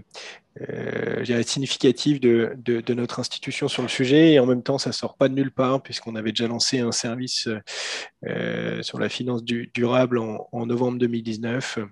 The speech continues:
Donc, les, enfin, concrètement, on a, on a un certain nombre de missions, euh, au sein de ce centre, euh, de coordination, euh,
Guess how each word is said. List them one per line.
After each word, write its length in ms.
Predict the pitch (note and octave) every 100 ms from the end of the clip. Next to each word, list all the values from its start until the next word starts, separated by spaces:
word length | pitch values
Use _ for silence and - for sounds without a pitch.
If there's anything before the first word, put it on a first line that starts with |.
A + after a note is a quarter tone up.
| _ _ _ _ _ - - -
Donc, 220 | B2 -
les, 460 | A2 G#2+ A2 A2 G#2+
enfin, 260 | - G2+ G2+
concrètement, 500 | A#2+ - A2+ - B2+
on 200 | A#2+ A2+
a, 200 | G#2 F#2+
on 140 | A#2 A2+
a 280 | A2 G2+ - _
un 80 | A2+
certain 320 | - A#2 -
nombre 180 | C3+ C3+
de 160 | B2 A#2
missions, 580 | A#2 - B2 B2+ B2+ -
euh, 360 | A2+ A2 G#2+ G#2
au 120 | C3+ A#2
sein 180 | -
de 80 | A2+
ce 100 | -
centre, 460 | A2 - A#2+ - - - - - - - _ -
euh, 100 | A2
de 100 | A2
coordination, 840 | - G#2+ A2+ A2+ A2 B2+ A#2+ A2+
euh, 220 | G2+ G2